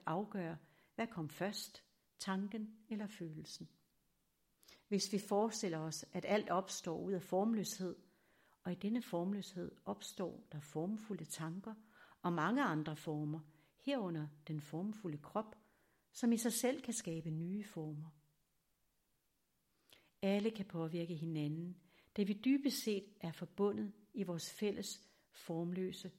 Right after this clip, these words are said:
ophav. I henhold til kvantefysikken og åndsvidenskaben sker det i et og samme nu.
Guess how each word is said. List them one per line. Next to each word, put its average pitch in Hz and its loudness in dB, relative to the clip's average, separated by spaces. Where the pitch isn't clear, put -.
ophav. 156 -2
I 185 -6
henhold 196 4
til - -6
kvantefysikken 175 -2
og - 0
åndsvidenskaben 170 -2
sker 233 2
det 233 -6
i 202 -4
et 175 -8
og 190 -2
samme 165 -4
nu. 165 -4